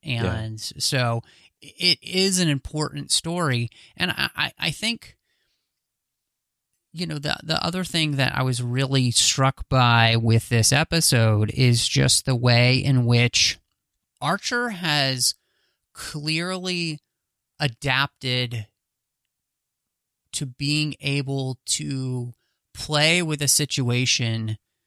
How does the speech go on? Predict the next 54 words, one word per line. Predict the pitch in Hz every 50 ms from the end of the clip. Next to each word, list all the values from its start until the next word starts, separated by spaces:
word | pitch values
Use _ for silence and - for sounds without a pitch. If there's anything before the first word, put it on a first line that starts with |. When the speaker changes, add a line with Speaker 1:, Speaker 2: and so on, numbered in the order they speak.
| _ _ _ _ _ _ -
Speaker 2:
in | 156 156 147
a | 139
way | 131 131 139 139 135 139
that | 131 -
he | - - - 131 123
wouldn't | 113 110 117 127 123 - 156 151 139
have | 127 131 123 -
been | - 127 120
able | 120 117 117 120 120
to | 110 - - - 110 117 117
do | 113 113 123 117 113 117 117 113 117
in | - 123 117
the | 117
first | - - - 120 123 139 - -
season. | - 170 175 185 208 220 226 226 233 - -
Speaker 1:
Mm-hmm. | 117 101 85 80 85 82 82 90 104
Speaker 2:
And | 160 147
I | 143 139 131 - -
actually, | - 143 185 247 - - - 165 147 139
this | 127 143 143 - -
episode | - 139 - - 139 - - - 131 127 127 123 123 127 127 123 _ _ _ _
was | - 131 139 139 135 123 -
one | 127 131 131 131 131 135 135
in | 131 127 127
which | 123 131 123 - - -
I | - 131
felt | 123 - - 143 143 - -
like | 147 139 135 - - - _ _ _ _ _ _ _ _
you | - 151 147 156
really | 147 147 151 156 165 196
saw | 190 - - 160 147 143
that | 135 139 - -
I | -
f-, | 123 - - - _ _ _
that | - 127 - _
Trip | - - - - 120 151 226 - - - - -
has | 196 202 196 -
kind | - - 190 190 202 208
of | 208 196
learned | 185 175 185 196 208 214 208 196
how | 185 185
to | 175 170
be | 143 151 143 143
able | 151 165 175 170
to | 156
play | 135 - - - 139 135 143 151
with | 151 156 151
situations | - - 165 147 - - 143 143 143 151 156 - 175 165 160 147 -
much | 135 131 143 156 - -
more | 147 135 139 147 151
than | 139 147 135
he | 131 127 127
had | 135 127 123 123 - -
previously. | - - - 127 131 139 160 170 175 - - 185 190 196 208 220 -